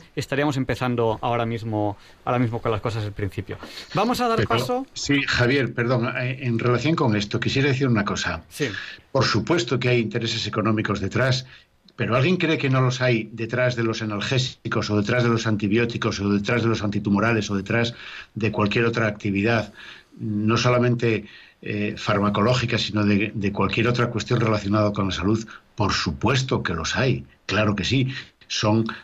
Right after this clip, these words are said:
Speaker 2: legales, son legítimos y, como acabas de señalar, además, son bienvenidos porque la formidable inversión que se ha hecho para conseguir esta vacuna es lo que ha permitido tenerla en este tiempo. Si no,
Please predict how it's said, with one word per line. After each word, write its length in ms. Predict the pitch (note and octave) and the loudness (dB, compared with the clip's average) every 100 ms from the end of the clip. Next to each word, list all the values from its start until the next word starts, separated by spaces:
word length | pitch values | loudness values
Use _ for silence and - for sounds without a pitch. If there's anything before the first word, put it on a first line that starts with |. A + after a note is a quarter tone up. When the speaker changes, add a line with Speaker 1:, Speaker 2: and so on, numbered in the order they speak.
| - | -4
Speaker 2:
legales, 680 | F#2 F#2 A#2+ C#3 D#3 C#3 - - - | 0 2 2 2 2 -2 -10 -20 -8
son 300 | - A2+ G2 | -2 0 0
legítimos 600 | - C3 C#3 D3 C3 - | 2 2 4 2 0 -4
y, 60 | |
como 180 | - F2+ | -4 -2
acabas 240 | F2+ A2+ A2 | 0 2 2
de 80 | |
señalar, 420 | - A#2 A#2 B2 B2 | 2 2 4 4 2
además, 420 | A2+ A#2 B2+ - - - | 2 2 0 -2 -14 -6
son 320 | B2 B2+ A#2 | 0 2 4
bienvenidos 840 | A2+ G2+ F#2 G2 B2 C3 C3 - - - - | 2 0 0 2 2 2 0 -4 -14 -18 -10
porque 260 | - A2 G#2 | -6 -2 0
la 120 | F#2+ | 0
formidable 840 | - B2 A2 G2+ G2+ A#2+ C3+ A#2+ | 0 0 2 2 2 2 2 0
inversión 800 | G2+ A2 G2+ G2 - - C#3+ A2+ | 0 -4 -6 -6 -4 0 0 0
que 120 | - | -2
se 160 | F#2 A2 | -2 0
ha 60 | B2 | 2
hecho 220 | B2+ G2+ | 0 -2
para 160 | F2+ | -4
conseguir 340 | - F2+ F#2 G#2+ | -4 -6 -2 -2
esta 160 | G2+ | 2
vacuna 300 | A2+ G#2+ A2+ | 0 2 2
es 100 | C3+ | 2
lo 80 | A#2+ | 0
que 80 | A2 | 0
ha 40 | |
permitido 360 | G#2 B2+ C#3 B2+ | 0 2 2 2
tenerla 260 | G2 F#2+ F2+ | 0 -2 -4
en 80 | |
este 300 | E2+ - F2+ E2 | -6 -2 -2 0
tiempo. 340 | C3+ C3 G2 | -2 -2 -2
Si 100 | F2 | 0
no, 180 | A2 | 2